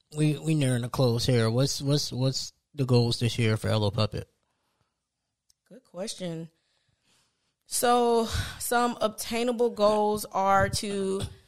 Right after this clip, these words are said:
Speaker 2: uh, we wanna be able to lock in some, um, what do we call them? Nonprofit customers. Um,
Speaker 1: Okay.
Speaker 2: there was a, there's a federal grant,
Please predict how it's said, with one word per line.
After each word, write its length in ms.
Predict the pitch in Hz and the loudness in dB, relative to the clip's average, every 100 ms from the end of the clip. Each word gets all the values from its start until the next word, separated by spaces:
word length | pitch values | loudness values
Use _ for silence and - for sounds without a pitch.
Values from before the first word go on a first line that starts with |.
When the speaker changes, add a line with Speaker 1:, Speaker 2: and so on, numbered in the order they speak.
| - - - _ _ - | -20 -20 -20 _ _ -12
Speaker 2:
uh, 260 | 160 180 175 | -4 -2 0
we 100 | 208 | -2
wanna 260 | 233 240 226 | -2 -2 0
be 120 | 214 | 0
able 240 | 208 196 | 0 -2
to 180 | 190 202 | -4 -2
lock 420 | 185 175 185 185 - - | -2 2 2 0 -8 -8
in 580 | 180 175 175 170 175 180 | -6 -4 -4 -6 -8 -12
some, 840 | - 175 165 160 160 156 156 160 - _ - - _ _ - _ _ _ _ _ _ _ | -12 -8 -6 -6 -8 -8 -10 -12 -18 _ -20 -20 _ _ -20 _ _ _ _ _ _ _
um, 760 | 175 170 165 151 - - - 185 _ _ _ _ _ _ _ _ | -12 -10 -10 -12 -14 -16 -20 -20 _ _ _ _ _ _ _ _
what 100 | 190 | -20
do 60 | |
we 80 | 180 | -20
call 320 | 180 165 165 | _ -14 -12
them? 340 | 165 160 160 160 _ _ _ _ - | -12 -16 -20 -20 _ _ _ _ -8
Nonprofit 840 | 180 196 196 - 202 202 220 214 - | -2 -2 -2 0 0 -2 -4 -6 -4
customers. 840 | 220 220 233 226 226 233 226 - - | -6 -4 -4 -2 -2 -2 -6 -10 -12
Um, 240 | 165 165 135 | -10 -6 -4
Speaker 1:
Okay. 300 | 123 110 120 143 | 0 2 2 0
Speaker 2:
there 160 | 202 | -2
was 140 | 202 185 | -2 -6
a, 100 | 175 | -2
there's 280 | 180 190 | 0 0
a 200 | 185 165 | -2 -4
federal 360 | - 202 196 180 | -2 0 0 0
grant, 460 | 156 175 190 214 | -2 -4 -2 -4